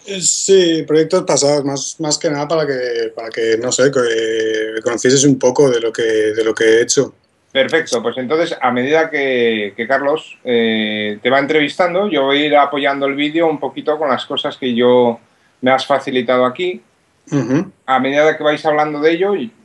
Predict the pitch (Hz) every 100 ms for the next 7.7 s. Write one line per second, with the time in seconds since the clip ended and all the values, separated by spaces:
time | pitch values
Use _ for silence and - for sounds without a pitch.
0 | 123 113 - 135 123 131 120 123 143 156
1 | - 139 147 151 156 165 147 139 135 131
2 | 131 135 127 113 127 120 117 113 107 98
3 | 104 117 127 135 131 123 131 123 - 120
4 | 120 117 143 147 135 156 165 160 156 151
5 | 151 165 135 120 143 143 135 117 139 175
6 | 123 165 180 180 190 185 160 156 170 170
7 | 180 175 156 151 143 143 131